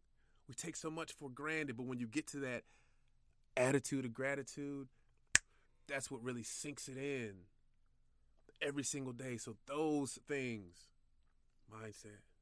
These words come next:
habits, routine, actions, and gratitude. When you have those, you're able to see past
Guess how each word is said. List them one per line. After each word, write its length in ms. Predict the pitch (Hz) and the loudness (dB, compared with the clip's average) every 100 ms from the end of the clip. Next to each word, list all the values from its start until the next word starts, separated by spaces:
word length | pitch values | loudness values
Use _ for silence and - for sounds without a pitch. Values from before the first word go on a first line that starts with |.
| _ _ _ _ - _ - - - | _ _ _ _ -20 _ -20 -20 -20
habits, 640 | - 135 139 143 135 - - - | -12 -6 -4 -4 -6 -14 -18 -16
routine, 600 | 117 113 143 131 120 101 98 - - - - _ _ - _ - - - - - - - | -12 -12 -10 -8 -8 -12 -18 -20 -20 -20 -20 _ _ -20 _ -20 -20 -20 -20 -20 -20 -12
actions, 680 | - - - 113 107 - - - - _ _ _ _ _ - - - - | -8 -6 -8 -12 -18 -20 -20 -20 -20 _ _ _ _ _ -20 -20 -20 -20
and 80 | |
gratitude. 680 | - 131 139 113 120 107 87 - - - - _ _ _ - - - - - | -6 -2 -2 -2 -4 -6 -8 -16 -20 -20 -20 _ _ _ -20 -20 -20 -20 -12
When 120 | 113 | -4
you 80 | 127 | -2
have 320 | 120 120 107 | -2 -6 -2
those, 680 | 131 156 156 139 120 113 - - - _ - - | 4 8 8 8 4 -2 -12 -20 -20 _ -20 -16
you're 120 | 117 - - | -14 -10 2
able 300 | 151 143 135 | 4 4 0
to 80 | |
see 420 | 117 - 156 156 139 - | -2 -4 -2 -2 -4 -10
past 600 | - 151 143 127 - | -4 -2 -2 -4 -14